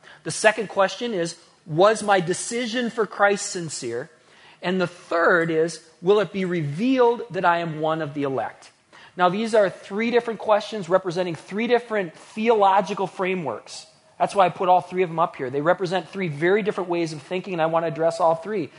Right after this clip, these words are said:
But all three of them, what they have in common is, I think they're so subjective. <laughs> That's an interesting sentence. I think they're so subjective.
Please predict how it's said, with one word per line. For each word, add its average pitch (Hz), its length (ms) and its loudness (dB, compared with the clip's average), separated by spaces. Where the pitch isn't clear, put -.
But 202 100 0
all 220 220 6
three 269 380 -2
of 254 80 4
them, 208 100 -2
what 190 140 -2
they 180 80 -6
have 180 180 2
in 170 100 -4
common 233 460 -6
is, 156 180 -4
I 196 100 -4
think 233 240 -8
they're 190 100 0
so 254 320 -2
subjective. 160 1000 -4
<laughs> - 180 -20
That's - 140 -14
an 156 60 -6
interesting 135 280 -12
sentence. 135 260 -14
I 147 100 0
think 165 300 -12
they're 147 120 -10
so 147 160 -6
subjective. 139 560 -6